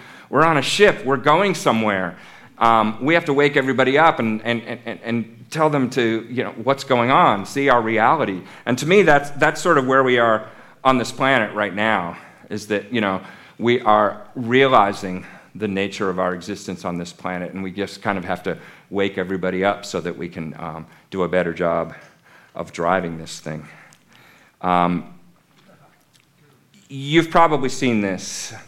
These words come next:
I wanna, I wanna end with this, um, lovely, um, cartoon by, um, R. Crumb, and, um, from a, uh, a local, uh, publication of some, uh,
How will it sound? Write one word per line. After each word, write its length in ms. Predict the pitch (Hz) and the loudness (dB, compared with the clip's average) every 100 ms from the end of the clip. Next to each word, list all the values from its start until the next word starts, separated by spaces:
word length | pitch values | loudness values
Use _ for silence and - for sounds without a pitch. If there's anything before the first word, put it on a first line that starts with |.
| - | -8
I 60 | 113 | 0
wanna, 380 | 127 135 113 - - - | 2 2 0 -8 -8 -2
I 60 | |
wanna 260 | 123 135 123 | 0 0 0
end 300 | 120 123 120 | 0 2 0
with 180 | 113 101 | -2 0
this, 480 | 110 104 - - - | 0 0 -4 -10 -2
um, 380 | 101 92 92 - _ _ _ _ _ - - | 0 0 -4 -14 _ _ _ _ _ -20 -4
lovely, 600 | 110 113 101 107 98 - - - - _ | 2 2 2 -4 -6 -8 -18 -20 -20 _
um, 420 | - 98 92 92 95 - - _ _ _ _ _ _ _ _ _ _ _ | -2 2 2 -2 -6 -16 -20 _ _ _ _ _ _ _ _ _ _ _
cartoon 560 | - 131 123 151 135 113 | 2 2 2 0 0 2
by, 300 | 104 101 101 - - - | 4 4 2 -6 -20 -4
um, 280 | 104 92 92 | 0 0 0
R. 180 | 110 110 | 2 2
Crumb, 480 | 117 127 110 117 147 - - _ _ _ - - - _ | 2 0 2 0 -4 -14 -20 _ _ _ -20 -20 -20 _
and, 320 | - 101 104 101 | -2 0 0 0
um, 380 | 104 101 101 95 - - | 2 2 -2 -8 -18 -12
from 240 | - 110 | -4 -2
a, 200 | 107 101 | 0 2
uh, 200 | 101 98 98 - - - - - | 2 2 -2 -12 -20 -20 -20 -6
a 80 | 90 | -2
local, 460 | 95 104 101 101 | 2 0 2 2
uh, 240 | 95 90 90 | 2 2 0
publication 640 | 120 101 - 104 104 104 | -2 -2 0 -2 -2 -6
of 80 | 90 | -4
some, 320 | - 98 92 | -2 -2 0
uh, 140 | 90 | -4